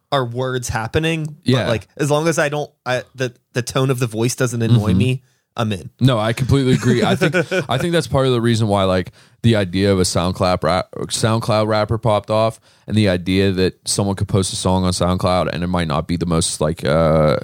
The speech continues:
Speaker 2: uh, musically, um, impressive piece of work that's ever been put out, but it sounds good, or it sounds, you know,
Speaker 1: Yeah.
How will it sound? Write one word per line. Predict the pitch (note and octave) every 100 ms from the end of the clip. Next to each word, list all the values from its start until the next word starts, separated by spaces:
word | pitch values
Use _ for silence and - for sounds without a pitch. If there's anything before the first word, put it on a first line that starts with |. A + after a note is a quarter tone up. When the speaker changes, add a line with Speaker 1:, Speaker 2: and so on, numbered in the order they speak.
| - _
Speaker 2:
uh, | C#2+ A1+ - - _ -
musically, | G2+ G2+ G#2 G2+ - F#2+ F#2 F2+ F2+ F2 E2+ -
um, | C#2 F2 E2 D#2+ D#2+ D#2+ E2 D#2 - _ _ _
impressive | - F#2+ - F#2+ - G#2+ F#2+ G2 -
piece | G#2+ F#2+
of | F2
work | F#2+ G2 G#2 -
that's | G2+ G#2+
ever | F#2+ F#2+
been | G2+ G2
put | G2+
out, | F#2 G2 F#2+ - - _ _
but | G#3 C#3 F3+ _ _ _
it | - A2+
sounds | - G#2 F#2+ G2+ G2+
good, | G2+ G#2 G#2+ A2 G#2
or | F#2+ F2
it | -
sounds, | - F2 F2+ F2 F2 F2+
you | F2+
know, | F2 E2+
Speaker 1:
Yeah. | E2 A2 A2+